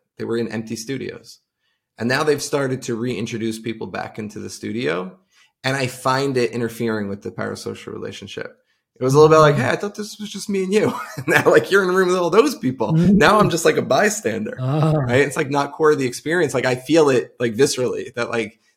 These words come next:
Speaker 1: the experience feels different in classes where there's people.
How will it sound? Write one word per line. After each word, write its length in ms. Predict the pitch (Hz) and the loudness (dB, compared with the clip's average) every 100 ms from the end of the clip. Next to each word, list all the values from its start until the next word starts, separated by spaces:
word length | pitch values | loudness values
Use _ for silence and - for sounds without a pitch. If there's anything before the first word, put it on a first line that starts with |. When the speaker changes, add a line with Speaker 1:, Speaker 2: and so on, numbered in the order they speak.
| - | -6
Speaker 1:
the 80 | |
experience 420 | 131 - 165 165 - | -6 -4 -2 -2 -4
feels 320 | 127 127 135 | -6 -4 -2
different 460 | 147 151 165 165 | -6 -4 -6 -6
in 500 | 123 127 120 113 113 _ _ _ | -4 -2 -2 -4 -10 _ _ _
classes 480 | - 123 131 127 107 | -2 -2 -2 -6 -4
where 140 | 120 | -4
there's 180 | 113 110 | -4 -6
people. 500 | 110 127 - 294 247 | -10 -8 -6 -8 -12